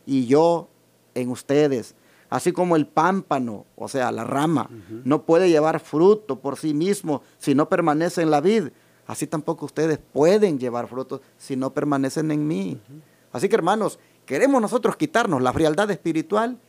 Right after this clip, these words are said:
Speaker 1: queremos nosotros quitar de nosotros la indiferencia hacia la obra de Dios, queremos nosotros quitarnos esa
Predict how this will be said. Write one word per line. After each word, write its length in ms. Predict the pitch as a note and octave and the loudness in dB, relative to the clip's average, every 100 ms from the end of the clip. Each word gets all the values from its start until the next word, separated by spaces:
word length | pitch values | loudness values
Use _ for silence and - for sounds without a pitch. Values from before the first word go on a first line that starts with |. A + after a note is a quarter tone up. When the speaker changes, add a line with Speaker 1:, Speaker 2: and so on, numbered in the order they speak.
| _ _ _ | _ _ _
Speaker 1:
queremos 340 | D#3 A3+ B3 | 4 4 2
nosotros 360 | F3+ G#3+ A3 - | 0 0 0 0
quitar 520 | E3 - G3 A3+ F#3 _ _ - | -4 2 2 2 -4 _ _ -4
de 180 | D3 D3 | 0 2
nosotros 360 | C#3+ G#3 G#3+ | 0 0 2
la 80 | F#3 | 2
indiferencia 960 | E3 D#3 D3+ C#3+ E3+ C4+ A#3 D#3+ C3+ A#2 _ _ _ | 2 2 2 4 4 4 -2 -2 -4 -6 _ _ _
hacia 280 | - C#3+ D3+ | -6 -2 0
la 160 | C3 B2 | 0 2
obra 360 | E3+ A3+ F#3 | 4 4 2
de 100 | D3 | 0
Dios, 520 | C#3 C#3+ A3 A#3 - - _ _ _ _ | 0 0 0 -2 -8 -18 _ _ _ _
queremos 480 | E3+ F#3 A#3 G3+ - C#3+ | 2 4 0 -2 -8 -6
nosotros 360 | D3+ G#3 G#3+ | -2 0 -2
quitarnos 440 | - D#3+ F#3+ G3+ F#3 | -2 0 0 2 -2
esa 280 | F3+ G3 | 0 -2